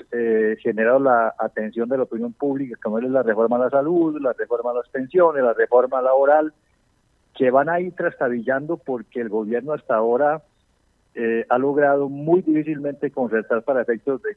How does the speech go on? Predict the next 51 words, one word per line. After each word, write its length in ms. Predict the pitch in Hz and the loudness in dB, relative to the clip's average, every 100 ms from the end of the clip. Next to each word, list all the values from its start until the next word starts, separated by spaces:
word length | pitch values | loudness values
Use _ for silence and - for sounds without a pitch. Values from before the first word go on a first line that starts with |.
| - | -4
que 180 | 110 | -2
esas, 280 | 110 135 131 - _ _ - | 0 -2 -2 -6 _ _ -6
eh, 160 | 110 110 | -4 -4
iniciativas 680 | 117 117 113 - 123 127 127 | -4 -2 -2 -2 -2 -2 -2
tengan, 520 | 135 123 131 127 123 - | -4 -2 0 -2 -4 -4
eh, 220 | 107 104 | -2 -2
su 140 | 117 | -4
trámite 360 | 104 117 123 120 | -2 -2 0 -2
normal. 400 | 107 107 143 117 - _ _ _ _ _ | -2 0 0 0 -4 _ _ _ _ _
La 200 | 123 131 | -4 -4
que 120 | - | 0
va 140 | 123 135 | 2 4
avanzado, 500 | 156 160 147 151 147 | 4 2 0 0 2
ya 100 | 117 | 0
lo 100 | 131 | 0
sabemos, 280 | 123 123 131 135 | 0 -2 -4 -4
es 100 | 131 | -2
la 100 | 143 | 0
de 80 | 139 | 2
la 100 | 139 | 0
salud, 340 | 151 143 170 147 | 0 -2 -4 -4
que 120 | - | -8
va 80 | 101 | -6
a 20 | |
llegar 320 | 113 127 135 147 | -6 -4 -2 -2
al 140 | 151 | -2
Senado, 380 | 170 165 165 160 | -6 -2 0 0
donde 260 | 120 113 | -2 -4
hay 160 | 123 131 - 226 | -6 -8 -10 -14
una, 320 | - - - 226 - - | -8 -8 -8 -12 -20 -18
un, 180 | 240 - | -18 -14
un 160 | 120 | -10
escenario 360 | 131 120 113 135 | -6 -2 0 0
bastante 480 | 123 - 139 127 151 | 0 0 0 0 -2
complejo 360 | 120 110 117 127 | -4 -4 -4 -2
para 200 | 120 113 | 0 0
esa 80 | |
discusión, 580 | 123 113 139 123 135 135 - _ _ _ _ _ | 0 -2 -6 -2 -2 -2 -6 _ _ _ _ _
y 140 | 123 | -4
no 100 | 127 | 2
arrancan 460 | 131 131 139 139 123 | 2 4 2 2 2
todavía 560 | 117 110 110 123 131 127 | 2 2 2 0 0 -2
realmente 560 | 113 113 117 127 - 127 | 0 0 0 -2 -4 -4
las 140 | 113 | -2
reformas 480 | 107 104 113 123 - | -2 0 0 -2 -4
a 60 | 117 | -4
la 120 | 113 | -2
salud 320 | 107 107 117 | -2 -2 0
y 80 | 120 | 0
a 60 | 120 | 2
la, 320 | 107 101 | 0 -2